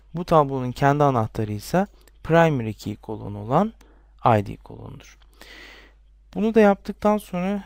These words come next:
e, ilişkiyi de kuralım madem öyle. Bir üyenin anahtar kolonunu tuttum. Foreign key kolonun üzerine gelip bırakıyorum member I D'nin üzerine.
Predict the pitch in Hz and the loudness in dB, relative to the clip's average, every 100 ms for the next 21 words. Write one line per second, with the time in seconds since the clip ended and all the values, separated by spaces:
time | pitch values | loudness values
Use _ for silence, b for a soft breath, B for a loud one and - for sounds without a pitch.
0 | 175 147 147 151 151 143 b b b - | -8 -4 -2 0 -2 -6 b b b -20
1 | - 165 175 - 196 190 175 127 120 143 | -4 0 0 -2 0 0 -2 -4 -4 -4
2 | - - - 123 120 117 110 107 123 185 | -10 -20 -4 0 0 0 -4 -4 -4 -6
3 | - _ B B B B B - 180 190 | -10 _ B B B B B -10 -4 -4
4 | 175 143 123 110 160 - - _ _ _ | -2 -2 0 0 -4 -8 -20 _ _ _
5 | _ - 123 120 - 113 - 113 110 104 | _ -8 -4 -4 -4 -6 -6 -14 -12 -14
6 | 101 - 147 - 165 180 - _ b b | -14 -16 -18 -10 -8 -8 -12 _ b b
7 | b _ - 170 147 117 120 110 - 117 | b _ -4 0 0 -2 -8 -10 -8 -8
8 | 110 113 123 117 101 104 131 139 160 - | -8 -8 -8 -8 -6 -6 -6 -4 -6 -10
9 | _ 151 143 - 107 107 147 143 117 107 | _ -4 -4 -8 -14 -8 -6 -4 -4 -4
10 | 104 101 101 104 101 127 131 135 139 151 | -6 -4 -6 -8 -10 -10 -6 -2 -2 -2